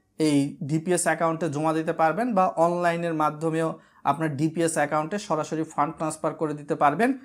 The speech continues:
সোনালী ই-ওয়ালেট ব্যবহার করলে। এই হিসাবের বিপরীতে যদি লোন নেন, লোনের ইন্টারেস্ট রেট সাধারণত কিন্তু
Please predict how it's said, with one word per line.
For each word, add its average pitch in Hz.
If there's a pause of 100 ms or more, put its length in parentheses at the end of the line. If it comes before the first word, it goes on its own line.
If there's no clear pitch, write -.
(140)
সোনালী 165
ই-ওয়ালেট 160
ব্যবহার 151
করলে। 127 (460)
এই 175
হিসাবের 214
বিপরীতে 202
যদি 170
লোন 170
নেন, 196
লোনের 165
ইন্টারেস্ট 170
রেট 214
সাধারণত 165
কিন্তু 165